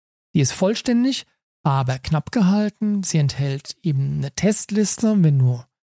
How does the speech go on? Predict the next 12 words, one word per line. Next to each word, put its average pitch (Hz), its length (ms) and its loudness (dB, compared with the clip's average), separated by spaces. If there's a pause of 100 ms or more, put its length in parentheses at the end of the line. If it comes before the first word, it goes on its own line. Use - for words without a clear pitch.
(120)
austesten 190 600 -2
möchtest 170 420 -2
und 165 220 2
sie - 80 0
ist 143 140 -2
ideal 139 420 -2
für - 100 -8
den 139 140 -2
Einstieg 135 580 -4 (400)
oder 175 160 0
als 160 180 -2
kurzes 151 380 -2